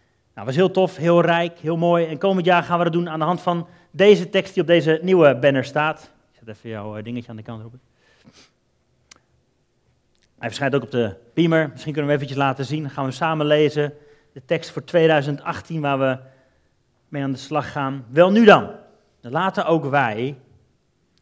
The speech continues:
nu we door zo'n menigte van getuigen omringd worden, afleggen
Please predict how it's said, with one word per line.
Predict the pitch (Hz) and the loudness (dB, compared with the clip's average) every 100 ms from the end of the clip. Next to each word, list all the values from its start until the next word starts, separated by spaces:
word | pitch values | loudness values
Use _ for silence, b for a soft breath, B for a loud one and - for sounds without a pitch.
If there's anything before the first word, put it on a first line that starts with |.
| _ - | _ -8
nu | 160 | -4
we | 147 | -2
door | 139 131 | 0 0
zo'n | 139 180 170 | 2 2 2
menigte | 170 208 214 - 165 | 0 2 0 -4 -4
van | 165 | -4
getuigen | 147 151 175 160 147 151 | -6 -6 -4 -2 -4 -6
omringd | 147 135 151 120 | -4 -2 -2 -4
worden, | 117 113 123 143 b b b b b b | -6 -4 -6 -8 b b b b b b
afleggen | 185 180 185 185 180 175 170 | -6 -4 0 0 0 -2 -2